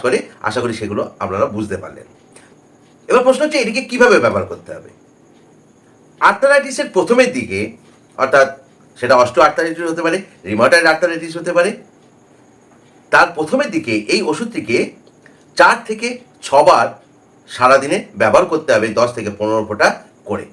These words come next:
তবে সেটি জলের সাথে মিশিয়ে। এইভাবে আপনাকে কম করে তিন থেকে চার সপ্তাহ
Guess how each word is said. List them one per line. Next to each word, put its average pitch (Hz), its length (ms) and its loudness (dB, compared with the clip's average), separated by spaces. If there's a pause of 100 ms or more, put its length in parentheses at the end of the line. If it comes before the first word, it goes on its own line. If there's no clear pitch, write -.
(180)
তবে 127 220 0
সেটি - 160 -10 (140)
জলের 131 280 2
সাথে 110 140 -8 (100)
মিশিয়ে। 135 380 -8 (840)
এইভাবে 262 300 6 (100)
আপনাকে 190 320 0 (320)
কম 151 120 6 (120)
করে 156 160 4 (480)
তিন 220 180 -4
থেকে 226 180 0 (100)
চার 143 220 4
সপ্তাহ 131 300 2